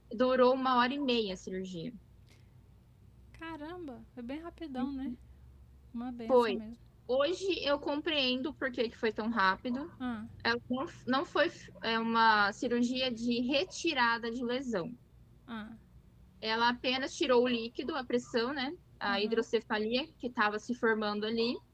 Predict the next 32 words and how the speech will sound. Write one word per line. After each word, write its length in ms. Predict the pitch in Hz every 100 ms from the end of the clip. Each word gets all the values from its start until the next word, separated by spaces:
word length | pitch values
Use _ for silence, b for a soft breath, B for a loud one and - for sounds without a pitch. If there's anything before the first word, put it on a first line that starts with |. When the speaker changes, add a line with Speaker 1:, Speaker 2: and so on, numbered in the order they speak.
| - - - - - -
Speaker 1:
E 80 |
tirou 260 | - 349 302
um 40 |
pedaço 460 | 320 294 254 - 247
pra 140 | 269
biópsia, 580 | 247 277 254 247 - 269
porque 240 | 254 247 269
ela 200 | 233 233
viu 260 | 226 220
que 380 | 220 - 240 240 -
era 200 | 220 214
uma 160 | 226 240
coisa 260 | 233 226
necrosada, 880 | 226 233 285 254 247 226 196 185 185
né, 100 | 185
o 60 | -
que 80 |
tava 280 | - 180 175
ali. 280 | 185 170 - - - - - - -
E 40 | 262
ela 160 | 262
queria 220 | 277 277 311
saber 300 | 320 262 254
o 60 |
que 180 | 254 262
que 160 | 247 285
era. 260 | 220 185 190 -
Geral-, 280 | 208 214 220
é 180 | 214 226
um 220 | 233 247
protocolo 520 | - 247 254 247 247
padrão, 380 | 262 240 196